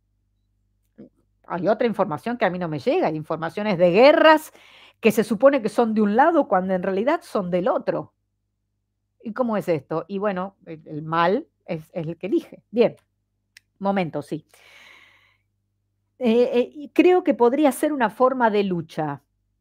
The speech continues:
Podría ser una forma de lucha si todos nos ponemos de acuerdo en man-, escribir cartas,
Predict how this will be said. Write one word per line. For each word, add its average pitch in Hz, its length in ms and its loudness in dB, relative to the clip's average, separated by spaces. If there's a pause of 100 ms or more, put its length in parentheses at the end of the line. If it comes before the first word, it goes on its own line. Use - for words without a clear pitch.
(260)
Podría 240 340 0
ser 294 200 -6
una 262 160 -4
forma 262 360 -2
de 226 120 -4
lucha 269 320 -6
si 226 160 -12
todos 233 360 -4
nos 208 160 -10
ponemos 196 440 -4
de 190 80 -2
acuerdo 220 720 0
en 226 380 -2 (580)
man-, 220 400 0
escribir 240 580 -4
cartas, 240 720 0